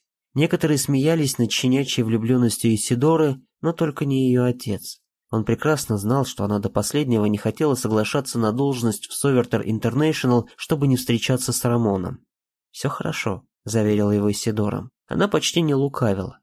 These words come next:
На данный момент все действительно было неплохо, особенно теперь, когда они с Рамоном многое прояснили. Но Исидора прекрасно понимала, что как только они расторгнут эту фальшивую помолвку, она будет раздавлена. Потому что Рамон никогда не женится на ней,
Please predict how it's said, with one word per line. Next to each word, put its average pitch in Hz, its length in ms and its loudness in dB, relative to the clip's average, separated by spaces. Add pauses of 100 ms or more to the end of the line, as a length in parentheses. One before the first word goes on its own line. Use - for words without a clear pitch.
(160)
На 120 140 2
данный 175 280 4
момент 170 320 2
все - 140 -2
действительно 135 600 0
было 139 240 2
неплохо, 131 720 0
особенно 175 480 0
теперь, 175 360 0
когда 123 260 2
они 135 180 2
с 123 100 0
Рамоном 135 480 2
многое 135 320 2
прояснили. 117 760 -2 (300)
Но 104 320 2
Исидора 143 400 2
прекрасно 147 480 -2
понимала, 110 600 2
что - 260 -8
как 101 180 -8
только 160 300 -2
они 120 180 2
расторгнут 127 580 0
эту 101 160 -4
фальшивую 110 500 0
помолвку, 156 680 0 (180)
она 160 200 0
будет 131 560 0
раздавлена. 113 840 0 (420)
Потому 110 300 0
что 113 180 -2
Рамон 151 280 2
никогда 104 360 0
не 113 140 0
женится 165 400 -2
на 156 140 0
ней, 147 340 -2